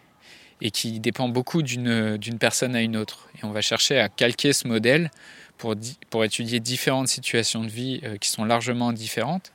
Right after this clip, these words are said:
Et ça, ça, pour moi, ça crée énormément de, de confusion. Et parce que non, euh, quand une personne perd son emploi, non, quand quelqu'un divorce ou, euh, dans une rupture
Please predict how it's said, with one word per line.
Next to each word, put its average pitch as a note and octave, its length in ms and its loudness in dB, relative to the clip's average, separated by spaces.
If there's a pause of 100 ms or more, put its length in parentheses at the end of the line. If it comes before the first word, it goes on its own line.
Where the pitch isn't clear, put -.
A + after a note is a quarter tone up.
(140)
Et A2 200 0
ça, - 260 2
ça, A#2 320 -2
pour - 160 -12
moi, C#3+ 140 -2
ça - 160 -2
crée - 240 -4
énormément B2+ 640 -4
de, A2 240 -6 (640)
de A#2+ 100 0
confusion. A2+ 560 -4 (1300)
Et A#2 100 -4
parce G#2 200 -2
que A2 80 0
non, B2+ 300 2 (260)
euh, G#2+ 260 0
quand - 240 -2
une C#3+ 100 -2
personne C3+ 340 2
perd B2 160 0
son A#2 180 0
emploi, A#2+ 460 4 (600)
non, C3 240 0
quand C3 140 -2
quelqu'un C3+ 400 2
divorce B2 680 2 (100)
ou, A2+ 200 2
euh, A2 520 0 (120)
dans A2+ 120 0
une A#2+ 200 -2
rupture B2 600 -2